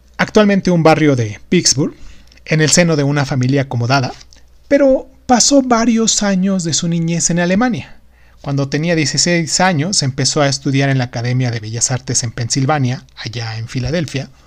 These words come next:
Un abrazo, por cierto, muy fuerte a toda la gente que nos escucha de allá.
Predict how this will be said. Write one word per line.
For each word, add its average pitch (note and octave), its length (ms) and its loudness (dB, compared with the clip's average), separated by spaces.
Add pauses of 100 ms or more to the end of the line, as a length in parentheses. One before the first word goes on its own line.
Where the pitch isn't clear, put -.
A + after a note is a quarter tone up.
(140)
Un D3 80 -6
abrazo, B2+ 420 -2
por - 140 -10
cierto, C3 300 -2
muy B2 140 -4
fuerte D3+ 340 -2
a A#2+ 40 -8
toda A#2 240 -10
la A2+ 60 -12
gente B2+ 300 -6
que A#2 100 -16
nos A2+ 160 -10
escucha - 340 -8
de C#3+ 100 -2
allá. F#3+ 200 0